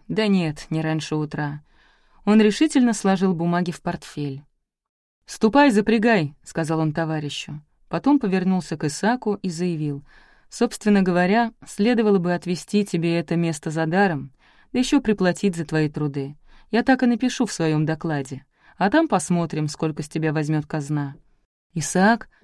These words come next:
бог весть, как он себя чувствовал.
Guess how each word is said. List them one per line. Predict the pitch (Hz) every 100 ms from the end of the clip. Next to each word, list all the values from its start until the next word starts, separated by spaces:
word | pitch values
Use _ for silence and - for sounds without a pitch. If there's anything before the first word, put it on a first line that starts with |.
| _ _ _ _ -
бог | 175 208 -
весть, | 180 196 - -
как | - 165
он | 170 151
себя | 160 160
чувствовал. | 156 170 151 - 143 139